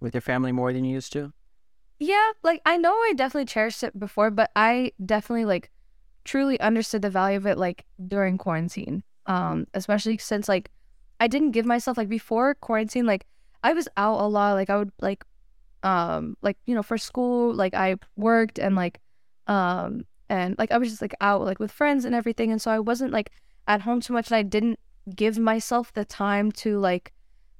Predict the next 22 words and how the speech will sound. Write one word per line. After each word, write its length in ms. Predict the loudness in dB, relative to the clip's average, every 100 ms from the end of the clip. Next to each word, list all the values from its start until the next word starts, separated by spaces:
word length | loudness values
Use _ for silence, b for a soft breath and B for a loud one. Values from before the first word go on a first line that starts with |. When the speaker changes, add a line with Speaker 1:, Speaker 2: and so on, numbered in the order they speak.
| -2
Speaker 2:
um, 320 | 0 0 -2
spend 280 | -4 0 2
that 100 | 0
much 140 | -2
time 140 | -4 -4
with, 80 |
like, 140 | -4 -6
with 100 | -4
my 80 | -4
siblings 480 | 0 0 2 0
or, 100 | 0
like, 160 | -2 -2
with 140 | -4
my 120 | -2 0
mom, 200 | 2 2
just, 160 | 0
like, 120 | -4 -4
sitting 260 | -4 -2
with 140 | -4 -2
her 120 | -2
and 120 | -2
talking, 440 | -4 -4 -4 -6